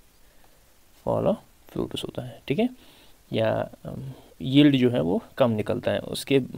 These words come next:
अलावा जो है, जो हमारे ये मोनूमेंट्स वगैरह होते हैं, हेरिटेज मोनूमेंट्स होते हैं, तो उन पे जो है करोजन लग जाता है, ठीक है। And Taj Mahal is one of the example of this, uh, one of the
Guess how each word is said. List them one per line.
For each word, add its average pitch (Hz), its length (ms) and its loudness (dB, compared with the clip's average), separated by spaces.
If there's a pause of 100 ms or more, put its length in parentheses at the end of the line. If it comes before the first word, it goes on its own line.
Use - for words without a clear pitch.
(160)
अलावा 123 300 6
जो 139 140 4
है, 139 300 2 (520)
जो 131 140 2
हमारे 123 300 6
ये 127 200 6
मोनूमेंट्स 135 600 2
वगैरह 117 260 4
होते 113 260 0
हैं, 117 120 2
हेरिटेज 123 540 2 (100)
मोनूमेंट्स 127 580 0
होते 123 180 -6
हैं, 127 120 -4
तो - 120 -10
उन 131 160 -6
पे 135 140 -4
जो 120 120 -6
है 131 280 -6
करोजन 110 340 -4
लग 104 140 -6
जाता 101 280 -6
है, - 80 -8
ठीक 160 160 -4
है। 254 60 -2 (520)
And 123 320 0
Taj 127 240 8
Mahal 135 320 0 (1600)
is 117 120 -8
one 110 180 2
of 113 100 -8
the - 60 -6 (120)
example 131 460 2 (360)
of 107 200 0
this, 202 320 2 (880)
uh, 98 320 -2 (380)
one 117 120 0
of 113 180 0
the - 80 -4